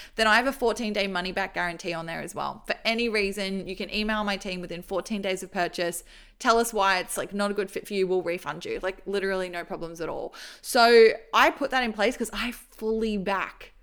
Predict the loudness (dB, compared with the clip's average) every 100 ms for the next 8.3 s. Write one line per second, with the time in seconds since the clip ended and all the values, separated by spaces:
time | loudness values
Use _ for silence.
0 | -14 -10 -10 -12 -6 -4 -4 -4 -4 -4
1 | -4 -2 -2 -4 -6 -4 -4 -4 -6 -6
2 | -8 -8 -4 -2 -2 0 0 0 -2 -6
3 | -2 2 2 2 -2 -2 -4 -6 -2 -2
4 | -2 -6 -6 -10 -8 -6 -6 -6 -6 -6
5 | -4 -2 -2 -4 -8 -12 -14 -12 -6 -6
6 | -4 -6 -4 -2 -4 -4 -10 -8 -6 0
7 | 6 8 8 2 -2 0 2 0 -2 0
8 | 2 2